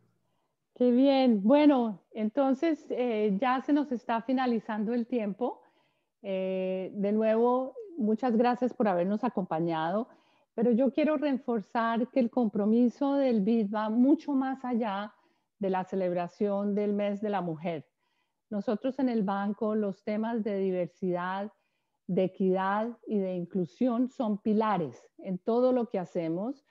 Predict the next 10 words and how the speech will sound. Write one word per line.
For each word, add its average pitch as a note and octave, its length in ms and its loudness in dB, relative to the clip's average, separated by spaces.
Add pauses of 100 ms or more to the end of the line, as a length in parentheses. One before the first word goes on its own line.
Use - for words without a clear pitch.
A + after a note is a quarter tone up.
(320)
porque G3+ 220 -2
queremos G3+ 420 -2
que - 80 -8
nuestros G3+ 380 -6
empleados G3+ 580 -4
se A3 140 -4
sientan F#3+ 600 -6 (360)
valorados F#3 880 0
y F#3+ 140 -2
bienvenidos. D#3 840 -4